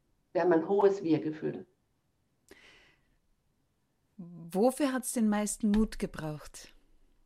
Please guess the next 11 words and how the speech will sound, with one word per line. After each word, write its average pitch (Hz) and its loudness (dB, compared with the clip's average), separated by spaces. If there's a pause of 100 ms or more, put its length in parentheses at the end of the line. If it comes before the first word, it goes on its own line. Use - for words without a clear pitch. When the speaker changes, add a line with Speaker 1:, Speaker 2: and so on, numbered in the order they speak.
(840)
Speaker 2:
Für 185 -6
Speaker 1:
Die 175 -8
Speaker 2:
diese - -2
Speaker 1:
Familie 165 6
zu 151 -12
verlassen. 151 -8 (200)
Speaker 2:
Ja, 180 -4
das 214 -8
denke 190 -8
ich - -12
mir. 165 -4